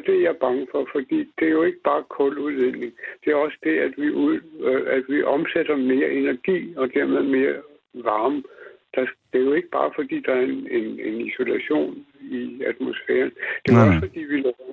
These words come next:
Speaker 1: det er, fordi vi brænder af, øh, lukker varme ud, emission. Okay,
Speaker 2: Ja.
Speaker 1: den anden, den anden grimme ting, det er, eller ikke grimme, betænkelige ting, det er, politikerne vil have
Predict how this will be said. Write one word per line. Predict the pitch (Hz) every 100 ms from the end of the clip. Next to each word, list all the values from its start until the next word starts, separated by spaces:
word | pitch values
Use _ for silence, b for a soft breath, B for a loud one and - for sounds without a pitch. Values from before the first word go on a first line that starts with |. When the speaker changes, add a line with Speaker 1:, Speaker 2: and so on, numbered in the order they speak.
| - _ -
Speaker 1:
det |
er, | 156
fordi | 165 -
vi | 175 165
brænder | 160 139 135 135
af, | 127 - - -
øh, | - 135 120 - - - - 143 - 151
lukker | 160 175
varme | 139 135 202 202
ud, | 147 -
emission. | 160 180 - 226 - _ B B B B B B B
Okay, | 151 185 101 127 131 -
Speaker 2:
Ja. |
Speaker 1:
den | 151
anden, | 143 180 202 _ _ b b _
den | 160 165
anden | 175 208 190 -
grimme | 143 143 156 -
ting, | 151 135 - - _ _ _ -
det | 170 190 -
er, | 135 135 120 - _ _ -
eller | 113
ikke | 147 -
grimme, | 107 107 127
betænkelige | - 135 - 170 175 156 135 -
ting, | 120 - B B B
det | - 160
er, | 139 117 - _ B B B _ _
politikerne | - 160 190 - 185 180 165
vil | 156
have | 147 156